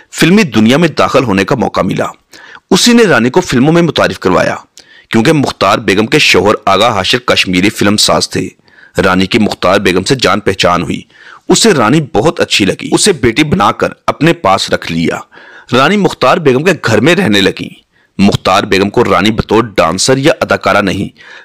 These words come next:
बल्कि बतौर गुलकारा देखना चाहती थी, लेकिन रानी को गुलकारी में बिल्कुल भी दिलचस्पी नहीं थी। मुख्तार बेगम ने रानी के लिए उसकी मंशा के मुताबिक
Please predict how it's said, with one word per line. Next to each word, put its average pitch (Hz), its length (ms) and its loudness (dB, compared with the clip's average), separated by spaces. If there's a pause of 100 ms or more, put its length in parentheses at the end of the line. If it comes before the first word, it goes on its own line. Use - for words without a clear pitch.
बल्कि 151 320 0
बतौर 147 420 0
गुलकारा 123 500 0
देखना 127 340 -2
चाहती 95 380 -4
थी, - 380 -14 (420)
लेकिन 208 260 2
रानी 139 200 2
को 214 120 -2
गुलकारी 143 380 2
में 156 180 0
बिल्कुल 147 280 2
भी 185 120 4
दिलचस्पी 117 480 0
नहीं 90 220 -2
थी। - 140 -6
मुख्तार 120 380 0
बेगम 120 240 2
ने 165 120 2
रानी 120 260 2
के 113 140 0
लिए 78 340 -6 (100)
उसकी - 280 0
मंशा 104 400 2
के 107 140 -2
मुताबिक 85 600 -2